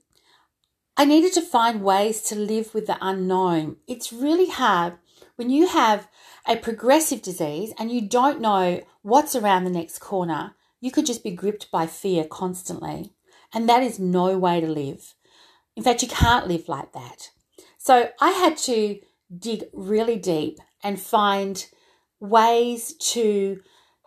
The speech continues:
somehow put that aside and realize that I have a life.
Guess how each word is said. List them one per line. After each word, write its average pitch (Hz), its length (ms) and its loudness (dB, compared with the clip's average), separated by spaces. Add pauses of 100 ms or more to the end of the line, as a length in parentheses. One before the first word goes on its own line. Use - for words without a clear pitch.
(400)
somehow 294 420 4
put - 260 -2
that 294 120 6
aside 180 760 2 (100)
and 185 500 -2 (600)
realize 208 760 2
that - 280 -4 (240)
I 208 100 -6
have 220 400 2 (120)
a 196 120 -2
life. 160 540 -4